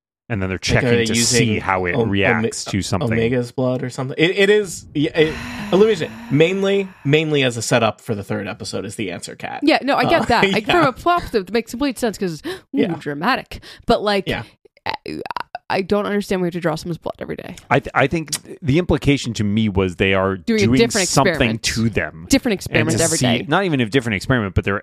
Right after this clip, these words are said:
Speaker 1: constantly
Speaker 3: No, yeah.
Speaker 1: exposing them to something to see
Speaker 2: Or
Speaker 1: if
Speaker 2: they
Speaker 1: it
Speaker 2: just, they need
Speaker 1: changes.
Speaker 2: a
Speaker 3: But
Speaker 2: ton of clone blood
Speaker 3: there's
Speaker 2: basically hanging around.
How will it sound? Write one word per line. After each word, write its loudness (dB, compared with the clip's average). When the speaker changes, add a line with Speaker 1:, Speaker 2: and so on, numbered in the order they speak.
Speaker 1:
constantly 2
Speaker 3:
No, 6
yeah. 0
Speaker 1:
exposing 2
them -2
to -2
something -2
to -12
see 0
Speaker 2:
Or 6
Speaker 1:
if 2
Speaker 2:
they 2
Speaker 1:
it -2
Speaker 2:
just, -8
they 2
need 0
Speaker 1:
changes. 2
Speaker 2:
a -6
Speaker 3:
But -4
Speaker 2:
ton 0
of -2
clone 0
blood 0
Speaker 3:
there's 2
Speaker 2:
basically -4
hanging -6
around. -6